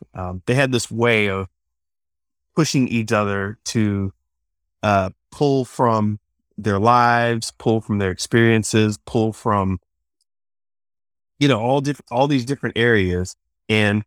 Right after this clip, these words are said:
force you to try to make something out of it, even if it wasn't going to be good or not. And I know it was, I know I was finally hitting on it when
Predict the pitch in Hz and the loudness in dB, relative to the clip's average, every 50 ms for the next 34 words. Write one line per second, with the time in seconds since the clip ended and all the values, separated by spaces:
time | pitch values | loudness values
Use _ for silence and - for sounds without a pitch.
0 | _ _ _ - - 143 147 135 - - 113 107 101 98 - - - 127 113 110 | _ _ _ -4 -2 -2 -2 0 0 0 0 0 0 -4 -6 -2 0 0 0 0
1 | 107 - - - 104 107 110 107 92 - - - 123 120 117 - 107 98 - - | -2 -4 -4 -2 0 2 2 0 0 -4 -4 -2 -2 -2 -2 -2 -4 -4 -4 -4
2 | 92 92 92 90 87 92 90 - _ 131 135 127 127 123 117 - 120 90 107 110 | -4 -2 -2 -2 -2 -4 -6 -4 _ 0 0 2 2 2 0 -2 -2 -2 0 0
3 | 113 110 98 101 113 107 104 - - - 101 92 95 110 113 107 98 95 92 92 | 0 0 0 0 0 -2 -2 -4 -6 -8 -8 -4 0 2 2 2 2 0 -2 -4
4 | 87 73 - - _ _ _ _ _ _ _ _ _ _ _ _ _ _ _ - | -6 -8 -10 -12 _ _ _ _ _ _ _ _ _ _ _ _ _ _ _ 0
5 | 120 120 117 117 110 110 107 107 104 - _ _ _ _ _ _ _ _ _ _ | 2 2 2 2 0 0 -2 -4 -6 -8 _ _ _ _ _ _ _ _ _ _
6 | _ _ _ _ _ - 113 123 127 143 170 180 175 165 131 123 120 120 117 120 | _ _ _ _ _ -2 2 2 4 4 4 4 2 2 2 2 0 0 -2 -4
7 | - _ _ - 113 117 127 143 151 147 135 120 - - 127 120 123 120 107 98 | -8 _ _ -2 2 2 4 4 4 4 2 2 0 0 -2 0 0 -2 -4 -4
8 | - - 135 123 107 95 95 90 92 90 92 90 - _ _ - 110 107 107 104 | -2 -2 0 0 2 2 0 -2 -2 -4 -6 -8 -10 _ _ -6 -2 -2 0 0
9 | 98 98 95 95 95 | 0 0 -2 -4 -6